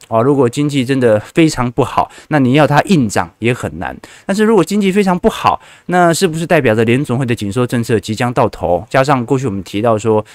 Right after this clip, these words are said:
现在在今年年底的终端利率跟联总会的终端利率，市场、华尔街跟联总会是脱钩的啊。市场认为今年年底的目标利率是四点二五到五个，四点五percent嘛。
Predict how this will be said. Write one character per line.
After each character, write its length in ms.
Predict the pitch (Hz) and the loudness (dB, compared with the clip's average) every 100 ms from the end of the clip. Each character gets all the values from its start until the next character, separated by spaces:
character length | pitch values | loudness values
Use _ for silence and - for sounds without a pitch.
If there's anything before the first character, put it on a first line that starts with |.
| - | -8
现 180 | 160 147 | -2 2
在 160 | 143 | 2
在 260 | 131 135 117 - _ - | 4 4 2 -2 _ -2
今 180 | 165 | 2
年 220 | 165 143 135 | 4 4 4
年 260 | 117 147 | 4 2
底 140 | 135 101 | 2 2
的 100 | 98 | 2
终 180 | 131 | 0
端 180 | 127 120 | 0 0
利 120 | 123 110 | 0 0
率 200 | 113 98 | 0 0
跟 260 | 123 127 - _ - | 0 -2 -6 _ -2
联 160 | 117 170 | -2 0
总 160 | 107 | -2
会 180 | 104 135 | 0 0
的 220 | 107 101 | 2 -2
终 180 | 90 139 | 0 -2
端 180 | 135 135 | 0 0
利 140 | 127 | 0
率， 220 | 117 104 - _ | 0 -2 -4 _
市 280 | - - 254 | -4 0 2
场、 300 | - 98 80 _ | 0 -2 -8 _
华 100 | 110 | 0
尔 180 | 156 107 | 2 0
街 280 | - 110 107 _ | -2 -2 -2 _
跟 240 | - 143 147 - | -4 -2 -2 -4
联 160 | 107 131 | -2 -2
总 200 | 101 95 | -4 -2
会 160 | - | -4
是 140 | - 117 | -4 -6
脱 200 | - 120 | -6 -2
钩 200 | 113 117 | 0 0
的 160 | - - - | -2 -6 -6
啊。 100 | 110 | -4
市 140 | 240 | -2
场 160 | 185 127 | -2 0
认 100 | 156 | 0
为 100 | 127 | 0
今 200 | 120 151 | -2 -2
年 260 | 120 117 - _ _ | -2 -4 -8 _ _
年 260 | - 131 143 | -6 -2 0
底 120 | 143 | 0
的 100 | 107 | 0
目 160 | 113 127 | -2 -2
标 160 | 120 | 0
利 140 | 120 117 | 0 0
率 100 | 117 | -2
是 120 | 117 | -4
四 180 | - 135 | -4 -4
点 120 | 95 | -4
二 140 | 90 117 | -2 -2
五 140 | 92 | 0
到 120 | 101 | -2
五 120 | 104 87 | -2 -2
个， 120 | 90 - _ | -10 -12 _
四 160 | - | -6
点 160 | 139 110 | -4 -2
五 80 | 104 | -4
percent 400 | - 87 - 87 | -6 -6 -6 -6
嘛。 140 | - | -10